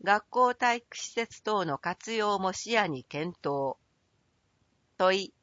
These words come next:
肺炎球菌ワクチン未接種者への救済措置を、公明党。平成二十六年から実施されてきた六十五歳以上を対象とした高齢者肺炎球菌ワクチンの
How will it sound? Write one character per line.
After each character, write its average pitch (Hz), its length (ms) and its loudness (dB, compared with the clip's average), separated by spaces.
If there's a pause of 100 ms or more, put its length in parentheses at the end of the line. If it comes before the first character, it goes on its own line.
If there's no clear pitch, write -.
(440)
肺 247 420 4
炎 233 140 -2
球 247 260 -2
菌 226 340 -2
ワ 208 160 4
ク - 120 -18
チ 151 220 -4
ン 143 160 -6
未 185 180 -4
接 247 240 0
種 240 240 -10
者 175 240 0
へ 175 140 -2
の 135 260 -4
救 254 200 -4
済 233 260 6
措 - 160 -6
置 139 240 -6
を、 120 160 0 (340)
公 185 220 0
明 165 240 -2 (100)
党。 135 300 -2 (680)
平 254 220 0
成 240 260 0
二 247 180 -4
十 220 220 -6
六 202 240 -6
年 226 220 -4
か 175 160 -2
ら 156 120 0
実 170 420 -8
施 - 20 -10
さ 196 160 -2
れ 190 100 -6
て 180 160 -8
き - 140 -20
た 143 220 2 (300)
六 202 240 -4
十 240 260 -4
五 226 120 -2
歳 220 320 0
以 196 60 -12
上 185 240 -2
を 143 80 -4
対 170 260 -2
象 165 240 -6
と 160 180 -12
し - 220 -14
た 147 200 -2 (560)
高 254 200 6
齢 240 200 2
者 147 280 -2
肺 233 400 0
炎 226 140 -4
球 226 220 -4
菌 214 320 -6
ワ 202 140 0
ク - 140 -20
チ 156 180 -6
ン 143 80 -4
の 135 220 -6